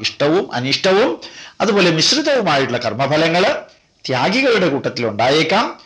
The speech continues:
ഒരു കാരണവശാലും സന്യാസികൾക്ക് അത് പ്രശ്നമേ ആകുന്നില്ല. പഞ്ചൈതാനി മഹാബാഹോ കാരണാനി നിബോധമേ.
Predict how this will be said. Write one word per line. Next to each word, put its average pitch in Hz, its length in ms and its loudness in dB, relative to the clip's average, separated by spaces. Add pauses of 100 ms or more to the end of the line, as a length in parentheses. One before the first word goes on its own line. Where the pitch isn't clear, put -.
(340)
ഒരു 156 140 0
കാരണവശാലും 127 760 0 (300)
സന്യാസികൾക്ക് 135 1000 0 (420)
അത് 123 240 0 (200)
പ്രശ്നമേ 170 580 0 (220)
ആകുന്നില്ല. 135 520 0 (560)
പഞ്ചൈതാനി 170 1040 2
മഹാബാഹോ 147 1120 4 (720)
കാരണാനി 160 880 4 (300)
നിബോധമേ. 156 1000 2